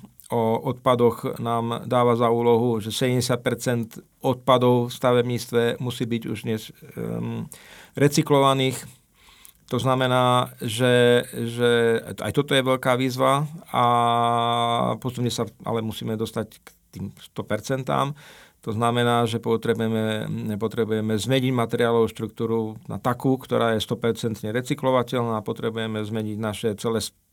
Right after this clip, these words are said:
správanie v celom procese, to znamená od investora cez navrhovanie jednotlivých stavieb,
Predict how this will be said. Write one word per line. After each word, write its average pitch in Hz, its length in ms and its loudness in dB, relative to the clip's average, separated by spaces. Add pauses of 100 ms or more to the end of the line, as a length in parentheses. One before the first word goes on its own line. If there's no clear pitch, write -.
(120)
správanie 139 1040 4
v - 240 -20
celom 123 320 0
procese, 139 480 0
to 117 80 -6
znamená 120 480 -2
od 113 320 -4
investora 139 560 2
cez 120 160 -6
navrhovanie 131 720 0
jednotlivých 117 480 -2
stavieb, 113 380 2